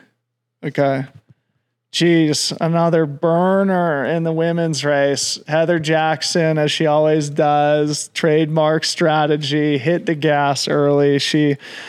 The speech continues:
was in control of the race, um, you know, at least through Bumblebee and then beyond, running her quintessential front running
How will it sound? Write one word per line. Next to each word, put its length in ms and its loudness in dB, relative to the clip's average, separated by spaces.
was 200 0
in 100 0
control 400 0
of 60 0
the 80 2
race, 420 0
um, 480 0
you 100 0
know, 100 0
at 60 0
least 240 0
through 540 0
Bumblebee 720 0
and 160 0
then 280 -2
beyond, 840 -2
running 260 0
her 380 0
quintessential 920 0
front 280 -2
running 420 -2